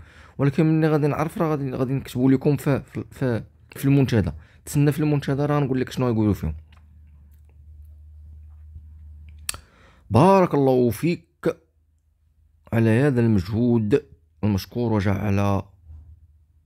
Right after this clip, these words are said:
جعل الله في ميزان حسناتك. الله يرحم الوالدين. هذا ديما كيدعي معايا هذا السي الحسين. الله يرحم الوالدين. جمال، جمال، خي يوسف، علاش عودوا الخدمه؟ تما كاين اخويا التريفيزات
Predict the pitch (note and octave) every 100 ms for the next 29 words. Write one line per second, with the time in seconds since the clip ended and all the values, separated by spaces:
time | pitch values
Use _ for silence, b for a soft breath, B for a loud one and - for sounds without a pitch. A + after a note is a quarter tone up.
0 | - G2 F#2+ F#2 F#2+ F2 G2 F#2 F2+ -
1 | G2 F#2 F2 F2+ F2 F2 F2 - C3+ F2
2 | F2 G2+ G2 A2 A2 G#2+ G2+ C3+ C#3 D3+
3 | D#3+ - C3 B2+ C3+ C3 A#2 - - -
4 | - F2 - b b b b - F#2+ D#3
5 | A#2 A#2 A2+ F2+ E2+ F#2 F#2+ F#2 E2+ F#2
6 | A#2 - - _ - A2+ A#2 A2+ - G#2
7 | C3+ D3 - _ b b b b b b
8 | b - - E2+ G2 G#2+ G#2+ G#2 B2+ -
9 | - - F#2 E2+ - - B B B B
10 | B B B B - F3+ F#3 F#3 G3 F#3
11 | G3 F#3+ F#3+ F#3 - D3+ A#2+